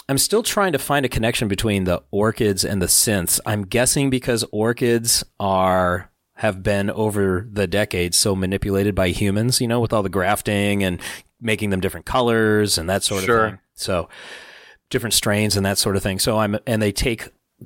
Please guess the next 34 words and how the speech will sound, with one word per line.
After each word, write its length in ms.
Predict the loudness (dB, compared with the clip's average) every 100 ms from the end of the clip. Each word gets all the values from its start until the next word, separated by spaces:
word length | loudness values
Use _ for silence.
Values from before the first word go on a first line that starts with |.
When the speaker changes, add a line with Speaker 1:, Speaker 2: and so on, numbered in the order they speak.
| -8
Speaker 1:
great 360 | -2 0 -2
care 520 | -2 -2 0 0 -2 -4
and 160 | -2
meticulous 540 | 0 -2 -2 0 0 0
care. 360 | 0 0 2
<laughs> 80 | 0
Otherwise 500 | 0 0 0 0 0
they 220 | 0 -2 -4 _ _ _ _
don't 240 | -2 -2
bloom. 460 | 0 0 2 0 -4 _ _ _ _ _ _ _
Speaker 2:
Right. 380 | 0 2 2 -2
Speaker 1:
Okay. 240 | -4 0 2
So 100 | 2
I 60 |
guess 160 | 2 2
there's 120 | 0
some 80 | 0
stuff 200 | 0 0
going 200 | 0 0
on 140 | 0 0
there, 260 | 2 2
and 100 | 2 2
that's, 280 | 2 0
we 140 | -2 -2
can 80 | -2
parallel 360 | 0 2 2
that 160 | 2 0
with 120 | -2
the 180 | -6 -6
synths. 500 | -2 -2 -2 -4 -10 _ _ _ _ _ _ _ _ _ -2
But 140 | 2
yeah, 160 | 2 2
the, 440 | 0 2 2 0 -6 _
the 380 | -6 -4 -4 -6